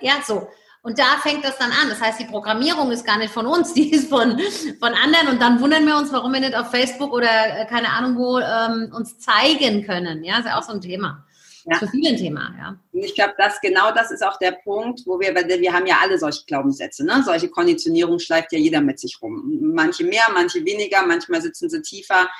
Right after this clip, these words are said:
Speaker 2: Ähm, und
Speaker 1: Ja, die sind ja auch nicht immer negativ. Also es gibt ja auch, gibt ja auch ganz, ganz, äh, ganz tolle, ja. Also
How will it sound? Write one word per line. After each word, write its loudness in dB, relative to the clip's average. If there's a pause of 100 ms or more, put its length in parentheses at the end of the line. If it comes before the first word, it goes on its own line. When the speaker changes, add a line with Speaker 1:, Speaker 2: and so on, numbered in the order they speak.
(340)
Speaker 2:
Ähm, 2 (320)
und 4
Speaker 1:
Ja, 2 (180)
die -6
sind 2
ja 4
auch 2
nicht 0
immer 0
negativ. -2
Also -8
es -10
gibt -4
ja 4
auch, -2
gibt 0
ja 0
auch -6
ganz, 0
ganz, -4
äh, -2
ganz -2
tolle, 2
ja. 2
Also 0